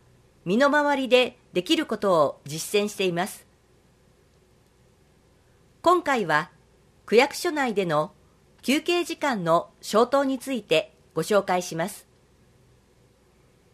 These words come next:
皆さんもぜひ簡単なことから始めてみてください。問い合わせ、区役所総務課、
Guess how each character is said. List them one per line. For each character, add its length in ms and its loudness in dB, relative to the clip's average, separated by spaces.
皆 220 0
さ 160 -4
ん 80 -4
も 300 -2
ぜ 140 4
ひ 260 -8
簡 220 4
単 220 0
な 80 -4
こ 100 -4
と 100 -8
か 120 -4
ら 220 4
始 260 -2
め 80 0
て 140 0
み 100 -4
て 80 -2
く 100 -10
だ 140 -4
さ 160 -2
い。 140 -6
問 200 2
い 40 2
合 40 2
わ 120 0
せ、 360 -2
区 100 -4
役 200 4
所 340 0
総 220 2
務 160 0
課、 260 -2